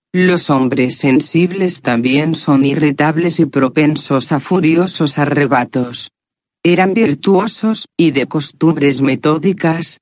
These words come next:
lo cual equivale a decir que concebían obligaciones morales estrictamente definidas, y juzgaban las acciones humanas, con arreglo a principios abstractos, y no por sus consecuencias naturales.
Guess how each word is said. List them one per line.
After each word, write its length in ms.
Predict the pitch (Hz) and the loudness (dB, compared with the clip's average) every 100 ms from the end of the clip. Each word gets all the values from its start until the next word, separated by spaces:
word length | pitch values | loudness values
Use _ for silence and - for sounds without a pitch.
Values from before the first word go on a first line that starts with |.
| - | -2
lo 360 | 175 151 143 | 0 2 0
cual 260 | - 175 160 | 0 0 2
equivale 600 | 156 160 151 170 175 135 | 0 0 2 2 2 0
a 40 | 123 | -2
decir 440 | 127 - 180 180 | -4 0 0 2
que 140 | 156 | 0
concebían 760 | 139 170 147 147 143 180 165 139 | 0 0 0 0 2 2 2 2
obligaciones 1040 | 160 170 156 147 143 - 139 127 123 120 | 2 2 2 0 -2 0 2 2 0 0
morales 680 | 135 131 156 165 147 135 - | 0 0 0 0 2 0 0
estrictamente 1120 | 160 147 - 185 190 - 156 143 156 180 156 139 | -2 -2 0 0 0 -2 0 2 2 0 0 0
definidas, 880 | 139 - 185 165 180 175 175 - - - | 0 2 2 2 0 0 -2 -8 -12 -4
y 100 | 196 | -4
juzgaban 680 | - 165 151 175 175 185 147 | 0 -2 -2 -2 0 0 0
las 280 | 131 - | -2 -2
acciones 680 | 135 131 - 170 147 135 131 | -4 -4 0 2 4 2 0
humanas, 800 | 139 139 160 196 196 196 - - - | 2 2 2 0 -4 -8 -12 -14 -2
con 240 | 185 170 | 0 2
arreglo 440 | 156 180 220 220 | 2 2 0 2
a 60 | 220 | 0
principios 960 | 156 135 131 - 143 180 180 180 175 - | 2 0 0 -2 0 0 0 0 0 -2
abstractos, 1000 | 127 - - 180 175 - - 220 - - | -4 -4 -2 0 -2 -4 0 0 -2 -4
y 120 | 202 | 0
no 180 | 202 208 | 0 -2
por 220 | - 202 | -2 -4
sus 320 | - 151 135 - | 0 0 0 0
consecuencias 1120 | 139 123 - 135 - 135 147 143 190 170 156 | 0 0 -2 -2 0 0 0 0 0 0 2
naturales. 960 | 156 139 143 117 107 107 107 - - | 2 2 2 2 0 -2 -4 -10 -14